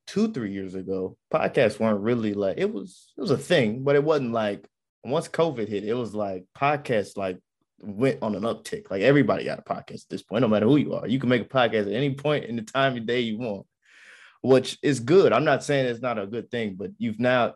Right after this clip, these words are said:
the, the market of podcasts is almost oversaturated in a lot of regards. You got a lot of the same content out there, a lot of different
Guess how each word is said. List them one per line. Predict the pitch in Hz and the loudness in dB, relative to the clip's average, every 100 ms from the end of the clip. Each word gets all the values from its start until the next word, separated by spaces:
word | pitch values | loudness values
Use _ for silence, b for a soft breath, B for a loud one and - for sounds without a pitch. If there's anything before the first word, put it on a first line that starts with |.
| - | -8
the, | 135 127 - | -4 -4 -2
the | 139 | -4
market | 127 156 156 131 | 0 0 0 -2
of | 110 | -4
podcasts | - 123 113 - 101 | -2 -2 -4 -6 -12
is | 95 | -8
almost | 107 104 98 - | -6 -4 -6 -10
oversaturated | 107 113 113 95 - 98 95 - - 64 - | -4 -4 -4 -12 -6 -4 -4 -8 -14 -14 -12
in | - | -10
a | 78 | -6
lot | 85 - | -6 -8
of | |
regards. | 71 71 82 104 | -12 -10 -8 0
You | |
got | 117 101 | 4 6
a | |
lot | 104 113 123 | 6 6 4
of | 113 | 4
the | 107 | 0
same | - 107 101 | 0 -2 -2
content | - 101 98 - 98 | -4 -6 -6 -8 -10
out | 98 - | -10 -8
there, | 95 | -8
a | 92 | -4
lot | 98 101 113 | 2 4 4
of | 113 | 2
different | 107 104 104 | 2 -2 -4